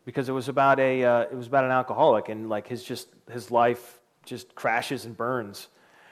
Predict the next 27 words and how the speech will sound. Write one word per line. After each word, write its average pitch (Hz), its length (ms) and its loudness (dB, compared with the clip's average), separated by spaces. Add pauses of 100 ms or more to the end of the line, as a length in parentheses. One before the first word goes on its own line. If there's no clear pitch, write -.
Then 180 140 8
he, 190 140 10
there 185 180 12
is, 220 100 10
like, 208 140 8
a 160 60 8
little 180 360 10
tiny, 180 320 4
like, 147 180 6
Christian 165 340 2
thing 139 160 4
at 120 100 2
the 120 80 2
very 139 320 4
end 127 260 0
too, 131 180 4
which 117 260 0
made 123 160 -2
me 120 80 -2
really 120 240 -2
happy. 117 340 -4 (340)
But, 139 260 6
uh, 131 280 8 (160)
definitely 175 680 6
a 147 60 2
rated 143 320 6
R 135 420 8